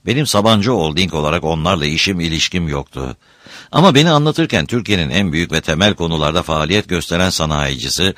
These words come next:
Fortune dergisi sıralamasına göre dünyanın beş yüz büyük firması arasında. Sanat koleksiyonu var, vakıf kurdu, şu kadar yerde şu kadar kültür sitesi, kütüphane, okul, yurt yaptırdı. Binin üzerinde öğrenciye her ay burs veriyor diye önceden bilgiler, notlar aktarmışlar, tanıtmışlar.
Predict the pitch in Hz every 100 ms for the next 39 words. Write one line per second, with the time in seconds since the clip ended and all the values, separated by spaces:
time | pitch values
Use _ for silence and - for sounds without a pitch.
0 | - - - 139 123 139 113 107 107 101
1 | 120 104 101 92 92 90 95 82 85 78
2 | 87 85 90 90 107 107 95 80 80 95
3 | - 85 80 73 80 76 71 71 67 65
4 | 62 - _ - - - - 139 165 -
5 | 139 123 - 90 76 67 69 69 104 127
6 | - 117 92 85 107 104 101 95 92 95
7 | - 110 95 98 - 95 80 110 - -
8 | 87 85 90 87 85 92 95 85 90 -
9 | 101 82 98 - 90 73 76 71 64 64
10 | - - - _ 98 151 160 127 131 127
11 | 104 104 110 104 90 104 73 101 95 76
12 | 98 - 85 73 76 73 73 69 71 76
13 | 90 73 78 71 76 85 78 80 98 98
14 | 90 101 95 92 - 101 90 80 76 73
15 | 76 64 64 60